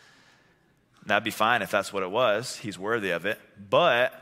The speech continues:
when we worship, God actually responds to our worship.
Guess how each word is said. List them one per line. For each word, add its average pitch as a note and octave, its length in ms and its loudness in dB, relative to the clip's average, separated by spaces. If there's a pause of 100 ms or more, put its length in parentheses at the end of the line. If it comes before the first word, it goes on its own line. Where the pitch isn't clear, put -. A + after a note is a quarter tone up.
(600)
when A#2 260 -6
we D#3+ 160 0
worship, B2 560 -4
God A#2 280 0
actually B2 540 -2
responds G2 1200 -6
to F#2+ 220 -14
our D#2+ 160 -10
worship. - 420 -12